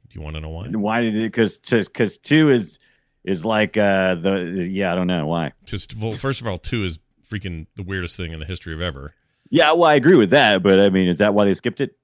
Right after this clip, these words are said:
Speaker 1: They, no, they skipped it because, um, it wasn't,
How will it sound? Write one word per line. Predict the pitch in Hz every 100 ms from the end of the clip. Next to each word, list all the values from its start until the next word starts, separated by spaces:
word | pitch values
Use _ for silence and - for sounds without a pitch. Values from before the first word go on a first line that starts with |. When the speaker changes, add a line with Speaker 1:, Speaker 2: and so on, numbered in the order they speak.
| -
Speaker 1:
They, | 117 113 104
no, | 120 113 92
they | 95
skipped | - - 139 147
it |
because, | 113 113 117 101 98 95 - - _ _ _ _ -
um, | 104 95 92 87 85 - _
it | 107
wasn't, | 113 117 123